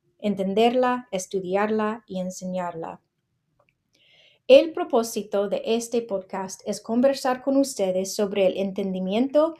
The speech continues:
el estudio y la enseñanza de esta gran tradición. ¿Qué es la tradición clásica? Hay muchas definiciones, pero una de mis favoritas es la búsqueda de sabiduría y virtud,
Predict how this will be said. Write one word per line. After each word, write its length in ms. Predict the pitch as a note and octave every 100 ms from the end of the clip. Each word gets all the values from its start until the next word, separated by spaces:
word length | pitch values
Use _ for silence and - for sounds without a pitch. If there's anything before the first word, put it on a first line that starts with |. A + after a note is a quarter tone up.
| _ _ _
el 100 | F#3
estudio 800 | F3 - B3 C4 C4+ C4+ C4 C4+
y 80 | -
la 160 | G3 F#3+
enseñanza 720 | G3+ G#3 G3 G3+ A3 A3+ A3
de 180 | G3 F#3+
esta 220 | - F3+
gran 440 | F#3+ G3 G#3 A#3
tradición. 760 | G#3+ F#3 F#3 F#3+ F#3+ - F#3 - _ _ _ _ _ _ _ _ _ -
¿Qué 260 | F4+ F4
es 160 | D#4 C#4+
la 200 | G#3+ G3+
tradición 480 | F#3+ F#3 F#3 G3+ F3+
clásica? 640 | F#3 F3 - F#3 E3 - _ _ _ _
Hay 160 | G#3 G#3+
muchas 360 | A3 A3 A#3
definiciones, 920 | A3+ G#3 G#3+ G3+ - G3+ A#3 D4 F4 -
pero 260 | G#3+ G#3
una 240 | C#4+ F4+ F#4
de 120 | D#4+
mis 200 | C#4+ -
favoritas 680 | B3 A#3+ A3+ A3+ A3+ A3+ -
es 380 | G#3 G#3+ - - _ _ _
la 160 | - G3+
búsqueda 680 | G3 C4 D#4 D#4+ D#4 D#4 D4+
de 140 | G3
sabiduría 840 | F#3+ G3+ G3 G3 F#3 G#3 A#3+ A#3+ A#3
y 160 | G#3 G3+
virtud, 600 | G3 G3 G3 F#3 E3+ F3+